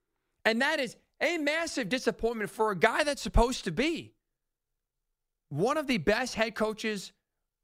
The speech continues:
in N F L history, right? Won a Super Bowl. Look at his winning percentage in New Orleans.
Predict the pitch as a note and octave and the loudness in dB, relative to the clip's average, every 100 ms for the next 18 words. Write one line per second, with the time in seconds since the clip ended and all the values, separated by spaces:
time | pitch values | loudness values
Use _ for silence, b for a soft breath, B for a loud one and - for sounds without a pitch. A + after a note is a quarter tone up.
0 | _ _ A3 D4+ D4+ G#3 G3 F#4+ G#4+ E4 | _ _ 0 0 0 0 0 -2 -2 0
1 | D3+ G3 G4 - - - - _ _ _ | 0 0 -2 -8 -14 -14 -20 _ _ _
2 | _ _ _ _ _ _ _ C#3+ G#3 B3+ | _ _ _ _ _ _ _ -2 0 -2
3 | - B3+ B3+ G#3+ A#3+ B3 B3 - _ D3 | -2 -4 -2 -2 0 -2 -6 -12 _ -4
4 | G#3 B3+ A#3 E3+ A#3 B3 A3 A#3+ A#3+ A3+ | -2 0 0 0 0 -2 -2 -2 0 -2
5 | A#3 - G#3+ A#3+ A3+ G3 A3 A#3 A3+ A#3 | -4 -4 -2 0 0 0 0 0 -2 -2
6 | G3+ | -4